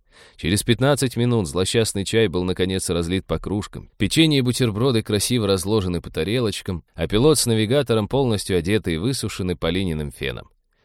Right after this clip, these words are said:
Привлеченный его жужжанием из недр корабля вынырнул техник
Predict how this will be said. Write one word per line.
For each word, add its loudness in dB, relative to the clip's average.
Привлеченный 2
его 2
жужжанием 0
из -2
недр 0
корабля 0
вынырнул -4
техник -4